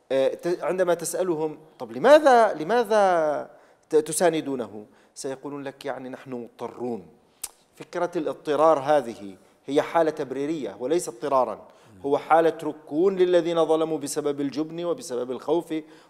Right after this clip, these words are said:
وبسبب الخور، وهؤلاء هم الذين، آه، يعني،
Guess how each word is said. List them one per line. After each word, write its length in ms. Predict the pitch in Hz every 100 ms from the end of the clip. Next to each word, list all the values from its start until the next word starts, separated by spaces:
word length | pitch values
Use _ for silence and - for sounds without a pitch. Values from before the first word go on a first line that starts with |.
| -
وبسبب 420 | 127 127 147 147
الخور، 420 | 135 - 208 127 - - - _ _ _ _ _ -
وهؤلاء 560 | 139 135 147 147 170 160
هم 180 | 165 175
الذين، 560 | 160 156 165 160 185 - - _ _ -
آه، 800 | 131 127 123 120 113 110 110 110 _ _ -
يعني، 580 | 127 113 117 117 113